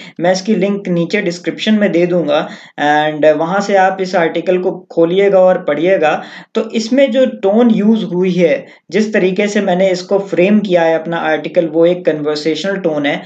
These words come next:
Conversational tone का basically मतलब यही होता है कि जब आप,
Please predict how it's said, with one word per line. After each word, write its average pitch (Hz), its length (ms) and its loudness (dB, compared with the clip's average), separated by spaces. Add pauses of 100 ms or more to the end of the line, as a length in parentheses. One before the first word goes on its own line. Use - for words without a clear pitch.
(280)
Conversational 226 580 2
tone 220 260 2
का - 140 0
basically 190 420 -2
मतलब 190 380 0
यही 180 220 2
होता 180 220 2
है 175 120 4
कि 196 160 -4
जब 180 300 0
आप, 190 320 2